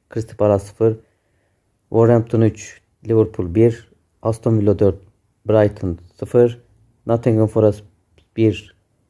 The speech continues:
Fulham sıfır, Manchester City dört, Tottenham sıfır ve Bradford bir, Manchester United bir ve böylece farkı iyice açıyoruz.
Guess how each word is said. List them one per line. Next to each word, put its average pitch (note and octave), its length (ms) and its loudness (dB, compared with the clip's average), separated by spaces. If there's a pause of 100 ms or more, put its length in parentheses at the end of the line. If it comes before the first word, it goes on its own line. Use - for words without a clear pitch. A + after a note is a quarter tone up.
(200)
Fulham G#2+ 360 2
sıfır, A#2+ 480 0 (1080)
Manchester A#2 460 -4
City - 240 -12
dört, A2 380 2 (100)
Tottenham G2+ 340 -6
sıfır - 340 -8
ve A2 260 2 (500)
Bradford A2 540 -2 (120)
bir, A#2 280 -2 (160)
Manchester G#2+ 540 -4
United G2+ 380 -2 (140)
bir A#2+ 280 2 (320)
ve G2+ 160 -4
böylece A2 460 2
farkı G2+ 440 -6
iyice A2 220 0
açıyoruz. G#2+ 580 -4